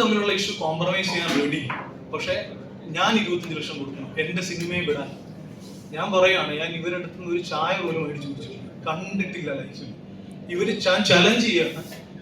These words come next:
ഇവര് എന്തെങ്കിലും തെളിവ് ഈ ഈസി ഫ്ലൈയോ, ആ, വിവേക് വിശ്വൻ എന്ന് പറയുന്ന വ്യക്തിയോ ഞാനുമായിട്ടൊരു ട്രാൻസാക്ഷൻ, ഒരു സാമ്പത്തിക ഇടപാടോ അല്ലെങ്കിൽ ഈസി ഫ്ലൈ എന്ന് പറയുന്ന കമ്പനിക്ക് ഞാൻ കൊടുത്തിട്ടുണ്ട് ഒരു ഒമ്പതര ലക്ഷം രൂപ, ഇവര്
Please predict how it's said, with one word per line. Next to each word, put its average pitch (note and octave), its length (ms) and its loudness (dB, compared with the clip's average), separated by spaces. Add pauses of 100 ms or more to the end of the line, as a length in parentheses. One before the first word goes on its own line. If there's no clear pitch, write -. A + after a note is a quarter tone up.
(100)
ഇവര് G#4 240 10 (460)
എന്തെങ്കിലും A#3+ 580 8
തെളിവ് E3 280 4 (240)
ഈ F3 40 -6 (180)
ഈസി G3 220 0 (100)
ഫ്ലൈയോ, D#3 380 4 (680)
ആ, D#3 40 0 (500)
വിവേക് G#3+ 400 10
വിശ്വൻ F#3+ 260 0
എന്ന് F#3 140 -2
പറയുന്ന E3 280 -2
വ്യക്തിയോ D3 320 0 (840)
ഞാനുമായിട്ടൊരു G#3 720 6
ട്രാൻസാക്ഷൻ, E3 540 0 (100)
ഒരു C#3+ 180 -4
സാമ്പത്തിക E3 540 -2
ഇടപാടോ D#3+ 360 4 (500)
അല്ലെങ്കിൽ E3+ 300 0 (200)
ഈസി - 280 -2
ഫ്ലൈ F#3+ 200 4
എന്ന് G3 140 2
പറയുന്ന F3+ 280 2
കമ്പനിക്ക് F3+ 340 -2 (120)
ഞാൻ F3+ 140 6 (100)
കൊടുത്തിട്ടുണ്ട് F3 400 0
ഒരു D3+ 140 6
ഒമ്പതര D#3+ 320 2
ലക്ഷം D#3 240 -2
രൂപ, C3+ 120 -2 (380)
ഇവര് E3+ 180 0